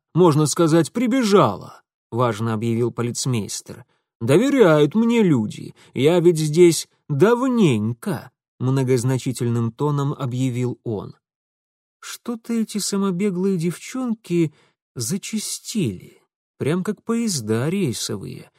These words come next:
вспоминая дело Бабайка, подумал Меркулов-старший. "Там ведь тоже всё началось с прибежавшей девчонки". "И рассказала".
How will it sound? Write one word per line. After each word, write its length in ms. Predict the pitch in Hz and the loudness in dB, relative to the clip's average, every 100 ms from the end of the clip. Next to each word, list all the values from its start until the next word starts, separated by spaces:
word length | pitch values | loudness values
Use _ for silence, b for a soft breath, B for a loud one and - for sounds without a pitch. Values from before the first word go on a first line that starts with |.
| _ _ | _ _
вспоминая 600 | - - 120 123 127 120 | -10 -4 -2 -2 0 -2
дело 260 | 110 120 113 | 0 0 0
Бабайка, 540 | 113 110 160 151 143 | -2 0 0 -2 -4
подумал 480 | 123 127 139 139 139 | -6 -4 -2 -2 -2
Меркулов-старший. 1200 | 139 127 139 139 131 - - 104 - - - - b b b b | -2 -4 -6 -6 -6 -8 -6 -6 -8 -16 -18 -20 b b b b
"Там 260 | - 143 185 | -6 -2 -2
ведь 220 | 208 - | -4 -6
тоже 320 | - 139 185 | -6 -4 -4
всё 260 | 202 - 202 | -6 -6 -4
началось 560 | 175 - 180 175 143 - | -2 -2 -2 0 0 -2
с 40 | |
прибежавшей 720 | 131 123 143 131 123 - 131 | -6 -4 -4 -2 -4 -4 -6
девчонки". 920 | 117 151 - 135 110 - - - _ _ _ _ _ _ _ _ _ | -6 -8 -8 -8 -8 -10 -20 -20 _ _ _ _ _ _ _ _ _
"И 140 | - 185 | 4 4
рассказала". 1200 | 294 - - 294 220 147 139 131 131 156 220 | 4 0 -2 0 2 4 6 6 6 4 2